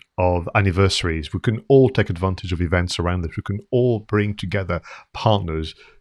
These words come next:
to kind of join on this, on this, um, marketing push. We just need to engage that imagination. So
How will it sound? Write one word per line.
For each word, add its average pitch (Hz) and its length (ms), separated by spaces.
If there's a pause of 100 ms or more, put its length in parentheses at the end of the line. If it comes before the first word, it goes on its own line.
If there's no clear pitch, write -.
(100)
to - 80
kind 92 200
of 82 80
join 90 360 (120)
on 95 180
this, 87 240
on 90 180
this, - 300
um, 82 220
marketing 92 520
push. - 360 (280)
We 101 80
just - 460
need 90 220
to - 280
engage 92 520
that - 180
imagination. 90 680
So 90 500